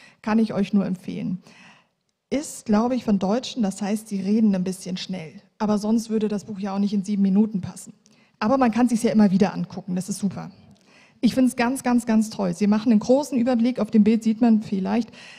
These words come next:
den großen Überblick vom Neuen Testament und Alten Testament, aber auch einzelne Bücher, manchmal auch Themen. Ich find's mega, mega cool, weil ich dann denk, oh, da kommen neue Aspekte rein, wo ich denk, jawohl, das ist,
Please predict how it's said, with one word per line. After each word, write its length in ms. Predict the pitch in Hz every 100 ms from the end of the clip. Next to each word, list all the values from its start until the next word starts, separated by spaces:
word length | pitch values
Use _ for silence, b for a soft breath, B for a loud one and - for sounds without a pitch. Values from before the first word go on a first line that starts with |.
| B -
den 80 |
großen 320 | 202 247 294 254
Überblick 320 | 240 214 214
vom 220 | 208 190
Neuen 260 | 202 240 269
Testament 640 | 262 247 269 240 220 196
und 80 | -
Alten 320 | 240 285 269
Testament, 640 | 262 254 285 269 269 - b b b b -
aber 220 | 214 220
auch 200 | 220 220
einzelne 440 | 214 220 220 208
Bücher, 480 | 190 233 233 185 180 - 208
manchmal 380 | 226 - 220
auch 160 | 196 175
Themen. 420 | - 208 190 180
Ich 200 | - 233
find's 260 | - 202 - -
mega, 400 | 214 240 247 220
mega 260 | 220 214 214 226
cool, 200 | 226 202
weil 140 | 196
ich 140 | 208
dann 140 | 202 196
denk, 180 | 202 202
oh, 100 | 214
da 100 | 214
kommen 220 | 226 214
neue 300 | 220 262 -
Aspekte 560 | 220 - 226 - 202
rein, 300 | 180 190 214 B B B
wo 80 | 226
ich 100 | -
denk, 220 | 196 175
jawohl, 460 | 190 202 202 185 180
das 240 | 214 202
ist, 280 | 233 -